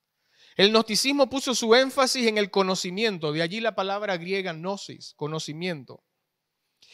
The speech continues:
E imaginaron una forma de salvación conocida únicamente por aquellos que eran iniciados en el conocimiento.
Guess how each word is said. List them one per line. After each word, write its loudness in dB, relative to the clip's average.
E 8
imaginaron 4
una 2
forma 4
de 6
salvación 4
conocida 0
únicamente 0
por 8
aquellos 4
que -4
eran 0
iniciados 0
en 0
el 0
conocimiento. -8